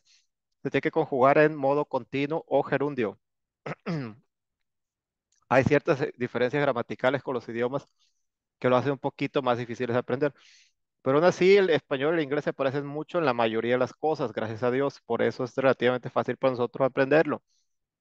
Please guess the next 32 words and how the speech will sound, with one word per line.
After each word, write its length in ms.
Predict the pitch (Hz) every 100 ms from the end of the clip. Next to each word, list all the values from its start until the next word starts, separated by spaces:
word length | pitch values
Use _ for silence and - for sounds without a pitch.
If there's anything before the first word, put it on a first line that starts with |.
| _ _ _ _ 151
<clears throat> 600 | - - 175 123 101 113 _ _ _ _ _ _ _ _ -
Empezando 340 | 127 120 143
por 120 | 160 135
el 60 |
hecho 140 | 135 156
de 40 |
que 80 | 131
compartimos 540 | 123 107 113 127 139 127
el 60 |
vocabul-, 440 | 117 113 120 120 -
digo, 160 | 123 110
el 60 |
vocabulario, 440 | 101 107 104 113 120
el 200 | 113 113
abecedario, 480 | 117 113 120 139 123
perdón. 280 | - 107 107 _ _ _ _ _ _ _ _ -
Imagínense 380 | 117 131 160 151
tener 180 | 147
que 80 | 151
aprender 320 | 151 160 151 160
un 100 | 160
idioma 320 | 151 147 160
y 40 |
tener 160 | - 127
que 140 | 139
aprender 260 | 139 139 143
el, 160 | 147 135 _
el 100 | 117
abecedario 480 | 120 113 117 117 139
primero 320 | - 120 135
que 140 | - 117
nada. 220 | 123 127